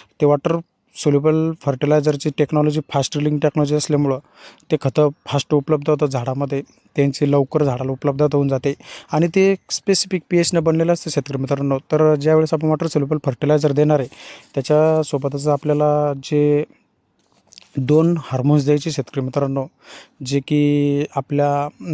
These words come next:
जे आपण खतं देतो ते खतं झाडाला उपलब्ध करून देण्याचे काम करतात आणि other पिकाला हार्मोनची गरजच असते शेतकरी मित्रांनो आणि ते आपल्याला देणं गरजेचं असतं. तर त्याच्यामध्ये पहिला जो हार्मोन द्यायचा शेतकरी मित्रांनो, आपल्याला cytokinin नावाचा हार्मोन द्यायचा आहे. cytokinin हार्मोन दिल्यामुळं काय होतं,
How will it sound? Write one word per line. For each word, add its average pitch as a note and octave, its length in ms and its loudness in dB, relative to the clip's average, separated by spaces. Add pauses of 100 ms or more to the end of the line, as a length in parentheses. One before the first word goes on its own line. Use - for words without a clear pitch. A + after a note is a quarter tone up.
(140)
जे D3 160 2
आपण C#3+ 260 0
खतं C3+ 200 -4
देतो C#3 300 0
ते C#3+ 200 -4
खतं C#3+ 440 0
झाडाला C3+ 380 -4
उपलब्ध C#3 400 -2
करून C#3 280 0
देण्याचे C3+ 300 -2
काम C#3 200 -2
करतात C3+ 320 -4 (560)
आणि C#3 180 0
other C#3 320 0
पिकाला D3 280 0
हार्मोनची C#3+ 720 -2
गरजच C#3+ 440 0
असते D3+ 220 -2
शेतकरी C3+ 300 -4
मित्रांनो C#3 380 -2 (120)
आणि C3+ 160 -4
ते C#3+ 60 -2
आपल्याला C#3 280 -2
देणं D3 460 -2
गरजेचं C#3 380 0
असतं. C#3 200 -6 (420)
तर D#3 60 -2
त्याच्यामध्ये D#3+ 440 0 (100)
पहिला D#3+ 240 4
जो E3 100 2
हार्मोन C#3+ 380 -2
द्यायचा C#3+ 280 -2
शेतकरी C#3 280 -6
मित्रांनो, C#3+ 260 -2
आपल्याला C#3+ 400 -2
cytokinin C#3 500 0
नावाचा C#3 380 -2
हार्मोन C3 280 -4
द्यायचा C3 280 -2
आहे. C3+ 100 -4 (420)
cytokinin D#3 500 2
हार्मोन C#3 260 -2
दिल्यामुळं D3+ 380 0
काय D3+ 160 2
होतं, D3 160 -2